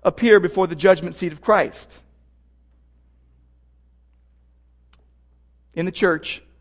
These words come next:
Christian leaders are called to, to lead. All believers are called to obey and to submit to those in authority over them. It's the idea of cooperative conduct.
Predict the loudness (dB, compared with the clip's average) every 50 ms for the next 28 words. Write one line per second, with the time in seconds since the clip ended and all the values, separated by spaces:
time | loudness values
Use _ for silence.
0 | _ _ _ _ _ _ _ _ _ _ _ _ _ _ _ _ _ _ _ _
1 | _ _ _ _ -2 -2 -2 -2 -4 -6 -4 0 0 0 0 -2 -4 -4 -8 -4
2 | -4 -4 -4 -4 -10 -16 -20 -20 _ _ -18 -16 -14 -8 -4 -2 -2 -2 -4 -6
3 | -8 -14 -20 _ _ _ _ _ _ _ _ _ _ _ _ _ _ _ _ _
4 | _ _ _ _ _ _ _ _ _ _ _ _ _ _ _ _ _ _ _ _
5 | _ _ _ _ _ _ _ _ _ _ _ 2 6 8 8 8 8 8 4 0
6 | 0 4 4 4 4 4 0 -2 -2 -4 -6 -8 -10 -14 -18 _ _ _ _ _
7 | _ _ _ _ _ _ -2 0 0 0 0 0 0 0 0 0 -4 -6 -6 -6
8 | -4 -2 -2 -4 -2 0 2 2 4 4 2 2 0 -2 -8 -16 -20 _ _ _
9 | -6 -4 -4 -4 -4 -10 -12 -12 -12 -10 -4 -2 -2 -2 -2 -6 -8 -6 -4 -6
10 | -6 -6 -8 -12 -10 -10 -8 -8 -8 -6 -8 -8 -10 -10 -14 _ _ _ _ _
11 | -8 -8 -8 -8 -8 -12 -16 -18 -20 _ _ _ _ _ _ _ _ _ _ _
12 | _ _ _ _ -16 -14 -10 -2 2 2 2 2 2 6 6 6 6 6 0 -4
13 | 2 6 6 6 6 4 0 -4 -4 -6 -6 -6 -8 -4 -4 -4 -4 -4 -8 -10
14 | -10 -14 -20